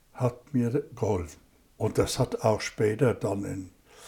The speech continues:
in, äh, Lebenslagen, wo ein Jugendlicher, äh, äh, stark betroffen ist, geholfen.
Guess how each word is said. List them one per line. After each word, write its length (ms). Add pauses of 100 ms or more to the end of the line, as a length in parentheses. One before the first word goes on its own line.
(380)
in, 320
äh, 400
Lebenslagen, 1200 (500)
wo 160
ein 80
Jugendlicher, 1080 (360)
äh, 1080
äh, 380 (180)
stark 420
betroffen 540
ist, 160
geholfen. 360